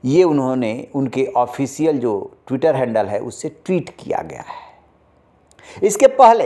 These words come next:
एक प्रवचन के दौरान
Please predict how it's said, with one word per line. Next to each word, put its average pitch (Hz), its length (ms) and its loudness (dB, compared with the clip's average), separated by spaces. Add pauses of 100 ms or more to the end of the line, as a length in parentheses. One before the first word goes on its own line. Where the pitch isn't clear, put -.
(1300)
एक 202 420 2
प्रवचन 208 420 0
के 214 120 0
दौरान 113 380 -2